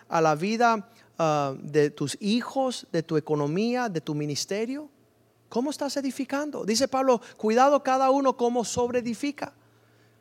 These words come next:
El fundamento es Cristo, pero no todos edifican bien. Unos quieren salir volando. Me acuerdo un día que Dios me estaba llevando a través de una prueba fuerte, bien fuerte. Y yo le decía al Señor,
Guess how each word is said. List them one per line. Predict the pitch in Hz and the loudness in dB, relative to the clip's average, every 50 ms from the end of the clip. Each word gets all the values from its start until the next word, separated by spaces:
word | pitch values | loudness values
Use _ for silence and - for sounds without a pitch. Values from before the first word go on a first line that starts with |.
| _ _ | _ _
El | - 185 185 | 6 6 6
fundamento | - 226 214 214 214 226 247 277 320 302 339 | 6 4 4 6 6 6 6 4 4 2 2
es | 302 - - | 0 2 2
Cristo, | - 277 302 311 277 - - 202 170 | 0 0 0 0 0 0 0 0 2
pero | - 202 190 190 | 2 2 4 4
no | 208 233 254 | 4 2 2
todos | 254 - 285 285 294 285 240 | 2 2 2 2 4 2 2
edifican | 262 233 233 208 - 262 262 - 262 247 226 | 2 2 2 0 0 -2 0 2 2 2 2
bien. | 220 240 262 277 269 220 208 - _ _ _ _ _ _ _ _ _ _ _ _ _ - | 2 0 0 0 0 -2 -6 -10 _ _ _ _ _ _ _ _ _ _ _ _ _ 0
Unos | - 180 220 269 285 269 - | 2 4 6 6 4 4 2
quieren | - 262 254 262 240 | 2 2 4 4 4
salir | - 254 233 226 240 254 254 | 4 2 2 2 2 0 2
volando. | 214 220 214 202 214 226 247 262 247 185 156 - - - _ _ _ _ _ _ _ _ _ _ _ _ _ _ _ _ _ _ _ _ _ _ _ _ - | 4 4 6 6 6 6 4 2 0 -2 -4 -6 -8 -14 _ _ _ _ _ _ _ _ _ _ _ _ _ _ _ _ _ _ _ _ _ _ _ _ -8
Me | 175 | -6
acuerdo | 185 - - 214 220 220 | -4 0 2 2 4 4
un | 214 208 208 | 4 2 2
día | 185 202 226 233 226 | 2 2 2 2 2
que | 214 214 190 | 2 0 0
Dios | 170 175 196 214 208 | 2 2 0 0 0
me | 220 202 | -2 -2
estaba | - - 208 214 208 | 0 2 4 4 4
llevando | 202 185 175 190 208 220 220 202 | 4 4 4 4 2 4 4 2
a | 180 | 2
través | - 180 165 160 175 202 214 196 190 | 2 2 2 2 2 2 0 0 0
de | 190 180 | 0 0
una | 180 196 208 214 208 | 0 0 0 0 -2
prueba | 196 - 196 190 202 202 202 180 | -2 -2 -2 0 2 2 0 -2
fuerte, | - - - - 208 214 214 208 190 - - 131 - _ _ _ _ _ _ _ _ _ _ _ _ _ _ _ _ _ _ _ _ _ _ _ _ - - - | -2 -8 -6 -2 0 0 0 0 -4 -8 -12 -16 -16 _ _ _ _ _ _ _ _ _ _ _ _ _ _ _ _ _ _ _ _ _ _ _ _ -20 -16 -10
bien | 143 147 190 220 247 233 | -2 2 4 4 4 4
fuerte. | - - 135 127 127 - - 120 - _ _ _ _ _ _ _ _ _ _ _ _ _ _ _ _ _ _ _ _ _ _ _ _ _ _ _ _ _ _ _ - | 2 2 0 0 0 -4 -14 -20 -20 _ _ _ _ _ _ _ _ _ _ _ _ _ _ _ _ _ _ _ _ _ _ _ _ _ _ _ _ _ _ _ -6
Y | - 135 | -2 0
yo | 139 165 202 | 2 2 4
le | 233 233 | 4 4
decía | 226 214 - - 208 | 4 4 2 0 0
al | 208 190 | 0 0
Señor, | - 196 190 208 233 247 226 190 - | -2 -2 0 0 0 0 -2 -4 -6